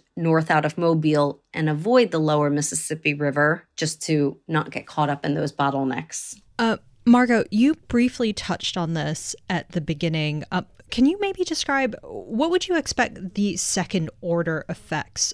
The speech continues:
Speaker 2: of all of this to be? Is it going to be, you know, we mentioned the higher spot rates, and will that feed into prices? Is it going to be, you know, shortages because manufacturers can't get the core components or resources that they need, things like steel or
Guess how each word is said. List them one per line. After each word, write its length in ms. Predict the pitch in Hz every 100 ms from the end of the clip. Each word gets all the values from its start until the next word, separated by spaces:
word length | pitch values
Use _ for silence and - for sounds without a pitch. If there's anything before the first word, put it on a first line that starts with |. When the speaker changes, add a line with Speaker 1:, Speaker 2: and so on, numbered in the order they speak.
| -
Speaker 2:
of 160 | 175 -
all 200 | 202 190
of 100 | 165
this 220 | 180 -
to 100 | -
be? 220 | 156 156 147
Is 120 | 170
it 120 | -
going 240 | 180 180
to 100 | 180
be, 340 | 170 180 170 -
you 120 | 185
know, 160 | 160 151 - - - - -
we 100 | 196
mentioned 340 | 202 214 208 196
the 80 | 190
higher 360 | 190 165 160
spot 480 | - - 285 294 269
rates, 580 | 254 254 - - - - - - -
and 260 | 202 180 - - -
will 240 | 175 170
that 200 | 160 -
feed 220 | - 170
into 240 | 156 156 -
prices? 680 | - 226 226 233 214 202
Is 180 | - 170
it 100 | 165
going 240 | 170 165 160
to 100 | -
be, 300 | 160 151 147
you 160 | 175
know, 140 | 151 139
shortages 720 | - 175 185 202 208 196 190
because 720 | - 165 - 147 143 139 143
manufacturers 960 | 160 147 143 - 185 190 - 185 180 170
can't 320 | - 160 -
get 280 | - 147 - -
the 100 | -
core 440 | - - - 156 156
components 640 | - 165 - 202 202 180
or 120 | 147
resources 760 | 139 185 196 185 170 - 165 156
that 140 | 151
they 120 | 160
need, 320 | 156 175 185 180
things 220 | 151 147
like 160 | -
steel 400 | - - 208 196
or 120 | 156